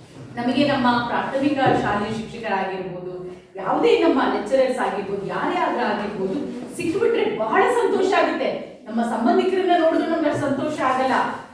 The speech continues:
ಆದ್ರೆ ಇವ್ರನ್ನ ನೋಡಿದ್ರೆ ಬಹಳ ಸಂತೋಷ ಆಗುತ್ತೆ. ಯಾಕೆ ಹೇಳಿ?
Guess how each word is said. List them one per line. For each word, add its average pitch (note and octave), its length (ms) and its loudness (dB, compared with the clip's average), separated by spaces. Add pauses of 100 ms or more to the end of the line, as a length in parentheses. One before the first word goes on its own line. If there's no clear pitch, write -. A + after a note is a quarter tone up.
ಆದ್ರೆ - 680 2 (200)
ಇವ್ರನ್ನ F#4+ 400 2
ನೋಡಿದ್ರೆ F#4+ 280 2
ಬಹಳ D4+ 240 4
ಸಂತೋಷ D4 460 0
ಆಗುತ್ತೆ. B3 340 -2
ಯಾಕೆ F4+ 300 0
ಹೇಳಿ? - 480 -2